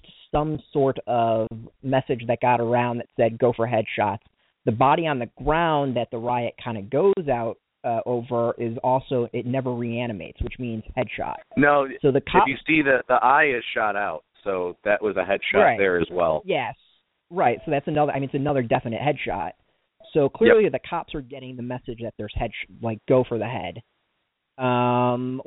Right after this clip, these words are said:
Speaker 1: whether or not, I wouldn't go as far as there's a government conspiracy as far as the virus. The telling on
Speaker 2: Mm-hmm.
Speaker 1: the only thought I thought on that is the episode,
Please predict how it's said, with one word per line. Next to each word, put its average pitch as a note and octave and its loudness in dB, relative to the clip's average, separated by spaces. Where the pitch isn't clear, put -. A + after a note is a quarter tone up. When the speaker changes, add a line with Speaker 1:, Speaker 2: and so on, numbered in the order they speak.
Speaker 1:
whether D#3 2
or D3+ 0
not, C#3+ -2
I C#3+ -4
wouldn't D#3 -6
go C#3+ 4
as A#2+ -4
far C3 4
as B2+ -2
there's A#2+ -4
a A2 -6
government C3 0
conspiracy B2+ -4
as A2 -6
far A#2+ 2
as A2+ -4
the G2+ -8
virus. C3 0
The A#2 -6
telling E3 0
on B2 -2
Speaker 2:
Mm-hmm. - 2
Speaker 1:
the G#2 -2
only E3+ 4
thought F3 -6
I D#3 -6
thought D3 4
on C3 2
that B2+ 2
is A#2+ -2
the A#2+ -10
episode, D#3+ 4